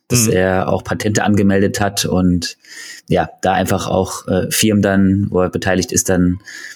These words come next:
Speaker 1: ja Medikamente, äh, auch verkaufen. So, das, also es ist für mich halt am Ende dadurch also offengelegt ein Stück weit. Und klar, d-, das ist dann auch wichtig, das im Blick zu behalten, aus welcher Brille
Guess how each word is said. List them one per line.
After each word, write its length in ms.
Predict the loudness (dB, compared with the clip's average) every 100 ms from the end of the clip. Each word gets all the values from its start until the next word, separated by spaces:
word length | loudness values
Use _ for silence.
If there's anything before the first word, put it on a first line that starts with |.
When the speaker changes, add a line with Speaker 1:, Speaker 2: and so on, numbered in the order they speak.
| -8
Speaker 1:
ja 200 | -2 0
Medikamente, 920 | 2 0 0 0 0 0 2 2 0 -2
äh, 60 | -2
auch 280 | 0 0 -2
verkaufen. 680 | -4 0 0 0 0 0 -4 -16 -10
So, 180 | -4 -2
das, 320 | -2 -2 -4 -2
also 120 | 0
es 100 | 0
ist 120 | 0
für 80 | 2
mich 220 | 2 2
halt 240 | 0 -2 -4 -2
am 100 | 0
Ende 180 | 2
dadurch 580 | 2 0 0 0 -2 -6 _ _
also 260 | -2 -2 -2
offengelegt 840 | -2 0 2 2 2 0 -2 -6 -2
ein 60 |
Stück 280 | -2 -2 -2
weit. 140 | -2 -2
Und 80 |
klar, 280 | -2 0 0
d-, 120 | -2 -4
das 240 | -2 0 0
ist 140 | 0
dann 100 | 0
auch 140 | 0
wichtig, 180 | -2 -2
das 220 | -2 0
im 260 | 2 0 -2 -8 -18 -18 -8 -4
Blick 180 | -2
zu 140 | 0 0
behalten, 420 | 0 0 0 0
aus 160 | 0 0
welcher 200 | 0 0
Brille 420 | 0 2 2